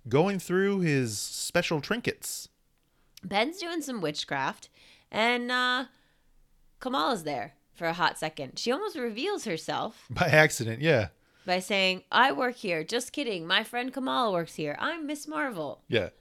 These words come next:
Speaker 1: "Does your good friend know Peter Parker? I'm planning a party, and I need guests." She's maybe aware of him. <laughs>
Speaker 2: And then, you know, we get the nod to, if you want more of that, check out Miss Marvel. Back to Spider-Man v Venom.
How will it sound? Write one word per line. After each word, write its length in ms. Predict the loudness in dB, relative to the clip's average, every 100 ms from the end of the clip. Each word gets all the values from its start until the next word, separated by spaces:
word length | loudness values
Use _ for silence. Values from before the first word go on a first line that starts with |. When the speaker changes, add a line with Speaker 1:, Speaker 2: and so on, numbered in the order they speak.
| _
Speaker 1:
"Does 200 | -6 -2
your 120 | -2 -2
good 360 | -2 -2 -2 0
friend 400 | 4 4 4 4
know 300 | 6 4 0
Peter 200 | 0 0
Parker? 600 | 4 6 6 6 6 4 2
I'm 380 | 4 4 2 -2
planning 380 | 2 4 4
a 60 | 0
party, 540 | 2 2 4 4 2
and 200 | 2 2
I 120 | 2 2
need 280 | 0 -4
guests." 680 | 0 0 0 -10 -12 -14 -16
She's 500 | -12 -4 -2 -4 -6 -14 -12
maybe 260 | -6 0 2
aware 460 | 2 2 2 2
of 140 | 0 -2
him. 280 | -8 -8 -16 -16
<laughs> 100 | -16 -14 -18 -20 -16 -2
Speaker 2:
And 280 | 0 2 2
then, 240 | 2 0
you 100 | 0
know, 140 | 0
we 100 | 0
get 260 | 2 0 2
the 120 | -2
nod 360 | 0 0 0 -2
to, 160 | -2 0
if 140 | 0 -2
you 100 | -4
want 220 | -4 -4
more 220 | -2 0
of 100 | 0
that, 300 | 0 0 0
check 240 | -4 -2
out 180 | -2 0
Miss 220 | -2 -2
Marvel. 560 | 0 0 0 0 -4 -4
Back 400 | 0 0 0 -4 -6
to 300 | -4 -2 -4
Spider-Man 880 | -4 4 4 4 0 2 2 0 -4
v 260 | -2 -2
Venom. 720 | -2 2 2 2 0 -4 -8